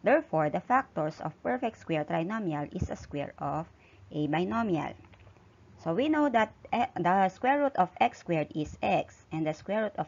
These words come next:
eighty-one is nine. So, we can now express it as a square of a binomial. That will be x plus nine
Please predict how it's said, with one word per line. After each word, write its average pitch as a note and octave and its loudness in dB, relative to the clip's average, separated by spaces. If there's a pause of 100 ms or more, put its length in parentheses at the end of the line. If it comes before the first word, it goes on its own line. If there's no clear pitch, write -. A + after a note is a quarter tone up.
eighty-one E3+ -4
is - -10
nine. F3+ -4 (400)
So, - -4
we E3+ -2
can B3 -2
now F3 4
express A#3 -2
it - -8
as - -4
a F#3+ -6
square - -6
of - -12 (100)
a D#3 -6
binomial. F#3 -2 (440)
That E3 -4
will C4 -2
be D#3 -2 (1500)
x F3+ -2 (1160)
plus G3+ -4
nine E3 -4